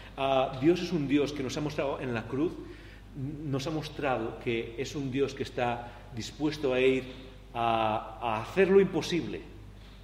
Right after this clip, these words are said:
para que las personas puedan conocer su amor. Cuando compartimos nuestra fe con alguien, no lo hacemos por obligación, lo hacemos porque,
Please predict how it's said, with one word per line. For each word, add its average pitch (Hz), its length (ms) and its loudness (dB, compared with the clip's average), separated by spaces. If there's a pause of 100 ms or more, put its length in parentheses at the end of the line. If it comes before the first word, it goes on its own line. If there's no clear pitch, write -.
para 123 300 4
que 139 100 0
las 120 160 0
personas 156 580 -2
puedan 135 260 -2
conocer 120 420 -4
su - 140 -8
amor. 101 180 -8 (840)
Cuando 147 200 -2
compartimos 165 520 0
nuestra 156 300 -6
fe 127 540 -2
con 120 160 -4
alguien, 113 360 -2
no 127 80 -4
lo 131 80 -4
hacemos 123 340 -6
por 113 280 -2 (220)
obligación, 127 760 -2 (400)
lo 127 80 -6
hacemos 127 340 -6
porque, 110 640 -2